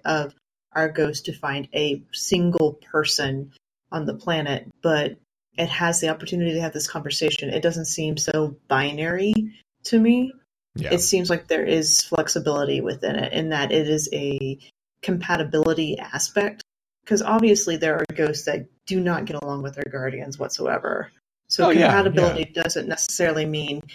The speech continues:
Speaker 1: get along with.
Speaker 2: Oh,
Speaker 1: It
Speaker 2: no! And that's the, that goes back to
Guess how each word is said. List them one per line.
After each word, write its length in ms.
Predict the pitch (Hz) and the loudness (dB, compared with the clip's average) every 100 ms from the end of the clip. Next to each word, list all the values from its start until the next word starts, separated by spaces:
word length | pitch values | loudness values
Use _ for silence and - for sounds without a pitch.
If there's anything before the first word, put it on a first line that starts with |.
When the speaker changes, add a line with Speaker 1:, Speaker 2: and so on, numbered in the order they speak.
| - - | -20 -4
Speaker 1:
get 140 | 160 165 | 0 0
along 480 | 143 151 - 123 | 0 -4 -6 -6
with. 340 | 120 - - - _ _ _ - - | -6 -8 -10 -16 _ _ _ -2 2
Speaker 2:
Oh, 140 | 107 | 2
Speaker 1:
It 160 | 82 98 | 0 -6
Speaker 2:
no! 560 | 95 92 78 71 71 - _ - | -4 -4 -6 -10 -16 -20 _ -6
And 100 | 113 | 0
that's 220 | 123 - | 2 2
the, 220 | 107 101 | 0 0
that 180 | 98 107 | 0 0
goes 220 | 104 92 | 0 -2
back 260 | 98 90 - | -2 -4 -4
to 480 | - 82 80 78 | -6 -6 -6 -8